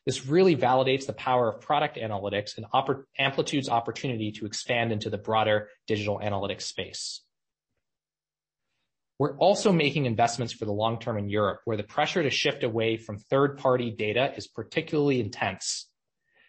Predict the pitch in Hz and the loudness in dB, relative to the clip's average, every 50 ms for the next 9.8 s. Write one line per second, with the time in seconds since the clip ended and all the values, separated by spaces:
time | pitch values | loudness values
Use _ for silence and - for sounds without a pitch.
0 | _ _ _ _ _ _ - - 180 185 - 214 202 208 190 - 139 127 120 123 | _ _ _ _ _ _ -4 -2 0 2 4 4 4 4 4 2 2 2 4 4
1 | 131 139 147 147 135 113 107 110 107 104 98 101 101 - - 117 110 120 131 131 | 4 4 4 2 0 0 0 0 2 2 0 -2 -2 -2 -4 -2 -2 -2 -2 -2
2 | - 127 107 - 110 - - - - 147 160 170 170 175 170 - 185 160 - - | -4 -8 -10 -10 -12 -12 -12 -6 -2 2 2 2 2 0 -2 -2 -4 -6 -2 -2
3 | 147 131 135 - 147 135 - - 104 110 110 107 101 101 107 - - - - - | -2 -2 0 -2 -4 -6 -6 -6 -2 0 0 2 2 0 -2 -4 -6 -10 -14 -8
4 | - 123 110 107 110 - - 143 139 - - 151 143 139 135 135 - - - 123 | -4 -2 -2 -2 -4 -4 -4 -4 -2 -2 0 0 0 0 0 -2 -4 -2 0 2
5 | 110 107 104 - 104 - - - - 101 101 98 92 92 - - 92 95 98 - | 2 2 0 -4 -8 -14 -16 -10 -6 -4 -4 -4 -4 -6 -8 -8 -8 -8 -10 -12
6 | - - - _ _ 113 117 117 120 113 - 127 131 131 131 143 131 - - 131 | -16 -20 -20 _ _ -4 -4 -2 -4 -4 -2 -2 -2 0 -2 -2 -2 0 -2 -2
7 | 127 - - 110 107 101 101 104 101 104 113 120 120 117 117 - - 113 98 87 | -2 -2 -2 -2 -2 0 -2 -2 -2 -2 0 0 0 0 -2 0 0 -2 -2 -2
8 | - 98 95 90 - _ _ _ _ _ _ _ _ _ _ _ - - - 120 | -6 -10 -12 -12 -14 _ _ _ _ _ _ _ _ _ _ _ -12 -8 -8 -8
9 | 110 - - - 202 220 208 165 135 117 110 107 113 131 127 | -6 -6 0 2 2 4 4 4 4 4 4 2 2 -2 -4